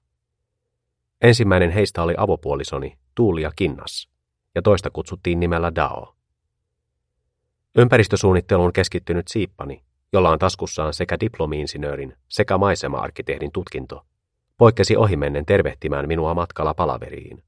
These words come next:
jonka perusteella päätettäisiin kaupungin rajan pohjoispuolelle rakennetun uuden golfkentän maisemoinnista.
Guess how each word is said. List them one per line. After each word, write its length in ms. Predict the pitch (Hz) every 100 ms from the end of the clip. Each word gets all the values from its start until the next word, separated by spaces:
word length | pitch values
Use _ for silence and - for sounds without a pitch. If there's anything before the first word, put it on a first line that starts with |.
| _ _ _ _
jonka 200 | 92 85
perusteella 500 | 92 92 85 - 76
päätettäisiin 640 | - 87 73 - 78 82 82
kaupungin 460 | 98 - 82 71
rajan 240 | 73 73 78
pohjoispuolelle 800 | 104 90 69 - 69 69 67 69
rakennetun 540 | 71 - 76 78 80
uuden 260 | 101 78 78
golfkentän 520 | 95 85 - 67 69
maisemoinnista. 1000 | 80 76 - 60 - - - - - -